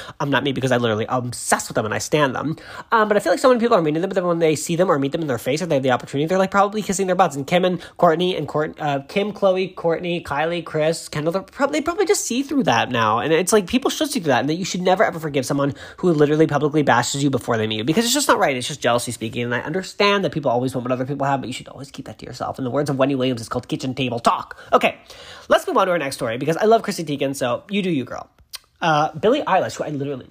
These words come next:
love. A bit of a drama with Billie Eilish, and she's been out of the headlines lately, which I love, because she's probably just doing her own damn thing, just living her own best life. Okay, um, Billie Eilish granted restraining order against fan who trespassed at her home. My, my, so scary. Who would be trespassing in the age of quarantine?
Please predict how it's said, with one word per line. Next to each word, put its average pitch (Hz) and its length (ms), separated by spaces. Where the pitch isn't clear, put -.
love. 131 420
A - 160
bit 415 120
of 415 60
a 254 220
drama 240 220
with 143 140
Billie - 260
Eilish, 76 240
and 220 100
she's 247 120
been 359 180
out 160 120
of 143 40
the 139 80
headlines 127 340
lately, 120 160
which 185 140
I 208 60
love, 143 420
because 120 220
she's 208 100
probably 262 240
just 311 160
doing 180 120
her 147 100
own 135 100
damn 131 140
thing, 123 180
just 120 100
living 127 160
her 117 120
own 117 120
best 107 220
life. - 220
Okay, - 260
um, 214 480
Billie 262 200
Eilish 185 340
granted 165 220
restraining 202 360
order 139 200
against 135 320
fan 165 180
who 139 80
trespassed 147 480
at 120 80
her 120 120
home. 170 260
My, 117 100
my, 143 220
so 135 140
scary. 180 380
Who 160 100
would 339 100
be 320 80
trespassing 180 480
in 113 100
the 117 100
age 156 160
of 151 120
quarantine? 135 500